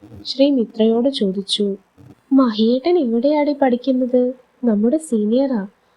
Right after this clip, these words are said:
മിത്ര മറുപടി പറഞ്ഞു. "എന്നിട്ട് എന്നോട് ഇതുവരെ ഇക്കാര്യം നീ പറഞ്ഞിട്ടില്ലല്ലോ?" ശ്രീ ചോദിച്ചു.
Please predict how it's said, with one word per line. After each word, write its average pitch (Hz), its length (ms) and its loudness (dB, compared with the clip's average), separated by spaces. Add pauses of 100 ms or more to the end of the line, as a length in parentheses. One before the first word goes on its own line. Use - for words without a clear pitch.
(240)
മിത്ര 349 280 0
മറുപടി 240 540 0
പറഞ്ഞു. 208 440 -2 (1500)
"എന്നിട്ട് 247 360 2
എന്നോട് 277 440 2
ഇതുവരെ 269 340 2
ഇക്കാര്യം 240 520 0
നീ 247 160 2
പറഞ്ഞിട്ടില്ലല്ലോ?" 214 880 0 (300)
ശ്രീ 302 280 -2
ചോദിച്ചു. 196 600 -2